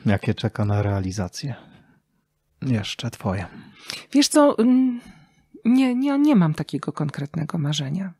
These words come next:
Speaker 2: Nie, nie. Chciałabym, żeby się,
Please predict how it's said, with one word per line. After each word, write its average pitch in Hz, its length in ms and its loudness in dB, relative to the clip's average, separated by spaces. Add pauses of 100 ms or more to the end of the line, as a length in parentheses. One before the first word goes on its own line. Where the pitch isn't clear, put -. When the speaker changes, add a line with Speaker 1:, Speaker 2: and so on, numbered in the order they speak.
(960)
Speaker 2:
Nie, 226 360 4 (580)
nie. 226 240 0
Chciałabym, 277 560 -4
żeby 247 300 -4
się, 226 500 0